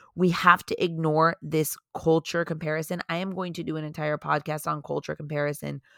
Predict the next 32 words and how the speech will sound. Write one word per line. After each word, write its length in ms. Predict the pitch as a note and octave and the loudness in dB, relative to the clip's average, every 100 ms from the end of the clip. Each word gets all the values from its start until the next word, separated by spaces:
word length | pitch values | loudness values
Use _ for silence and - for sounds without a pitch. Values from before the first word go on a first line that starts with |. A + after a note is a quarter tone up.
| _ _ - | _ _ -4
um, 460 | D3+ C#3 C3+ C3+ A#2+ | 2 4 2 -2 -2
with 200 | D#3 D3+ | 0 0
scrolling 480 | - - E3 D#3 D3+ | -4 -2 0 2 0
social 320 | - D3 D3+ | -6 -6 -4
media 460 | D#3+ F3 F3+ E3+ E3+ - | -4 0 2 2 2 -4
and, 220 | C#3+ C#3+ - | -8 -10 -12
and 340 | D#3 D3 C#3+ C#3 _ | -8 -8 -8 -12 _
this 380 | D3+ D3 D#3+ - - _ _ _ _ | -8 0 0 -2 -10 _ _ _ _
culture 540 | - G#3 - B2+ C3 - | 2 2 4 2 2 2
of 180 | D#3+ D3+ | 0 2
comparing 560 | E3+ E3 E3 D#3 E3 E3 | -2 -2 2 2 2 0
ourselves 480 | E3 - D3 C#3 - | -2 0 0 0 -2
to 140 | - | -4
other 180 | C3+ C3+ | -4 -4
people. 380 | B2+ - C#3 - | -6 -8 -10 -4
And 80 | D#3 | 0
as 160 | D3 C#3+ | 0 -2
we 100 | D#3+ | 0
know, 280 | F3+ F3+ E3+ - _ | 4 4 0 -12 _
it's 220 | G3+ E3+ - | -2 2 2
the 80 | |
highlight 520 | A#2+ G#3 G3 F#3+ F#3+ F3 | 2 2 4 4 0 0
reel 320 | F3 E3+ F#3 | 2 2 0
from 220 | - F3 - | -2 -2 2
everybody's 540 | D#3+ E3 D#3+ D3+ C#3+ | 4 4 0 -2 0
lives. 400 | D#3 F3 E3+ D3 - - _ | 4 6 6 0 -12 -20 _
But 140 | E3 - | -2 2
this 220 | - G3+ - | 4 4 2
comparison 840 | F#3+ F3+ - F3 F3+ F3+ E3+ D#3 | -8 -8 -6 -2 -2 -2 -6 -6
thing 320 | - C#3+ C#3+ D3+ | -6 -6 -6 -6
that 120 | D#3 | -4
is 260 | D#3+ - | -6 -8